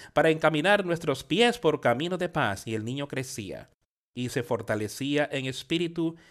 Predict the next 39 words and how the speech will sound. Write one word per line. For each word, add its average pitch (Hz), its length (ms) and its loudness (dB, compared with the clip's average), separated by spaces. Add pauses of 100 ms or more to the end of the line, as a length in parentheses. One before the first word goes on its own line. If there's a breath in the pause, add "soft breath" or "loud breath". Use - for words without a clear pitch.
(240 loud breath)
y 127 100 -4
estuvo 135 260 -4
en 123 80 -2
lugares 120 280 0
desiertos 131 540 -4
hasta 107 240 -6
el 98 240 -8
día 139 320 -2
de 120 100 -2
su 165 160 -6
manifestación 120 840 -6 (140)
a 104 140 -4
Israel. 123 680 4 (880 soft breath)
Y 139 200 0
aconteció 143 720 0
en 196 60 -4
aquellos 170 480 -4
días 180 800 -4
que 120 140 -2
se 123 120 -4
promulgó 120 560 2
un 156 480 -4
edicto 135 440 -2
de 117 100 2
parte 139 400 2
de 123 80 2
Augusto 127 320 -2
César 151 460 0
que 120 100 0
todo 208 240 -2
el 202 80 -2
mundo 180 380 -4
fuese 156 420 2
empadronado. 151 800 2 (400 loud breath)
Y 147 140 0
este 165 260 2
empadronamiento, 147 640 0 (480 loud breath)
este 165 260 4
primer 165 460 0